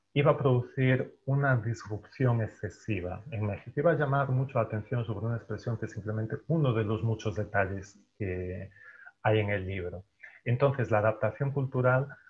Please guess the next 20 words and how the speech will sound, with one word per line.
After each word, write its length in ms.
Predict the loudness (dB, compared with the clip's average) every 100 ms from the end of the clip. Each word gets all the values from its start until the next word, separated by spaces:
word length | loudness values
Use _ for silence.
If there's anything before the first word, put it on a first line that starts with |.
| _
fue 180 | 2 4
buscar 360 | 4 0 2
una 160 | 4 4
expresión 640 | 0 -2 -4 0 2 2 -2
que 80 | -8
fuera 460 | -2 0 0 -2 _ -4
más 200 | -4 0
o 40 |
menos 300 | 0 -2 -2
universal 640 | -6 -4 -6 -2 2 2
en 120 | 0
el 80 | -6
español 500 | -10 -8 -4 -2 -4
y 40 | -6
que 100 | -8
todo 140 | -4
el 60 | -2
mundo 200 | -2 -4
pudiera 300 | -4 -4 -4
entender, 480 | -6 -6 -2 -4